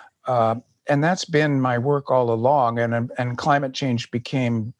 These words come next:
kind of an over-determining, uh, unavoidable future that if you were going to write any kind of realistic science fiction, it had to be taken into account. That happened for me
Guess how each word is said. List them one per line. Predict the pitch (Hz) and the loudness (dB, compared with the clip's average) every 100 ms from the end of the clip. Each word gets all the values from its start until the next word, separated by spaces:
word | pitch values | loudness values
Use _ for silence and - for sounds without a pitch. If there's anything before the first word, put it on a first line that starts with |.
| - | -6
kind | 143 | -2
of | 123 | -2
an | 117 | 0
over-determining, | 120 135 135 127 117 113 - 165 156 139 123 110 104 110 - - - _ _ _ 131 | 0 0 0 -4 -6 -8 -6 -2 0 0 0 -2 -4 -6 -14 -20 -20 _ _ _ -6
uh, | 120 - | -4 0
unavoidable | 160 147 151 160 139 123 | 2 4 2 2 2 0
future | 113 - 117 - 120 | -2 -4 -4 -2 -2
that | 120 | 0
if | 120 123 | -2 -2
you | |
were | 123 | -2
going | 127 123 | -2 -2
to | |
write | 123 123 | 0 2
any | 131 143 | 2 0
kind | 127 123 | -2 -4
of | 113 | -2
realistic | 120 120 120 - 120 | 0 0 0 -4 -8
science | - 120 120 | -6 -6 -6
fiction, | 127 - 127 | -8 -4 -4
it | 120 | -2
had | 123 123 | -2 -2
to | |
be | 113 120 | -2 -2
taken | 135 123 117 | -4 -4 -4
into | 113 113 | -4 -4
account. | 117 - 147 131 123 123 | -4 -4 0 0 0 -2
That | 139 | -2
happened | 156 151 135 120 117 | 0 -2 -2 -4 -4
for | - 127 | -6 -4
me | 135 143 139 123 | 0 0 0 -2